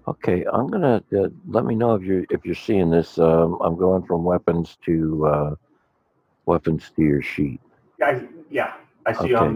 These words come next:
Speaker 2: the,
Speaker 1: good.
Speaker 2: uh,
Speaker 1: I wonder if that comes even close.
Speaker 2: No, not, well,
Speaker 1: <laughs>
Speaker 2: there's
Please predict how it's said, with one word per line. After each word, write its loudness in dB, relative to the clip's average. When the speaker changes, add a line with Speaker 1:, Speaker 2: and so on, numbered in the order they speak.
Speaker 2:
the, 0
Speaker 1:
good. 0
Speaker 2:
uh, -4
Speaker 1:
I 0
wonder 2
if -2
that 0
comes 0
even 0
close. -2
Speaker 2:
No, 2
not, 0
well, 0
Speaker 1:
<laughs> 0
Speaker 2:
there's 0